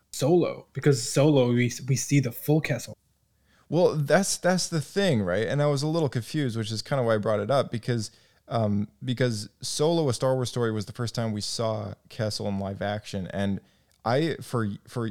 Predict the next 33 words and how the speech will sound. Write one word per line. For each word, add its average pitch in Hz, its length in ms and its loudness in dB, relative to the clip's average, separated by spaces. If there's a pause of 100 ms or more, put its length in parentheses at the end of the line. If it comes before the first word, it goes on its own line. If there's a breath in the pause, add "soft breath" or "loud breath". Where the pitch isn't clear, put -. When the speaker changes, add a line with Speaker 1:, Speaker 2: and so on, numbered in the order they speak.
Speaker 2:
I 113 140 0
guess 170 240 -2
it's - 140 -10
been 120 160 -2
a 101 60 0
while 101 320 0
since 90 200 -6
I've 90 100 -8
seen 95 180 -6
Star 95 160 -4
Wars 92 180 -10
Rebels, 95 260 -6
because, 95 380 -4 (360 soft breath)
um, 90 280 -6
f-, - 180 -20
for 113 200 -8
the 104 100 -2
longest 127 360 2
time, 87 380 -8
I 101 140 0
thought 92 540 -6
that 95 340 -6
that 101 140 0
was 98 180 -4
the 92 60 -10
first - 280 -8
time 98 180 -2
we 95 120 -2
actually 92 260 -8
saw 92 220 -4
Kessel 92 460 -6
at 95 80 -4
all. 104 380 -4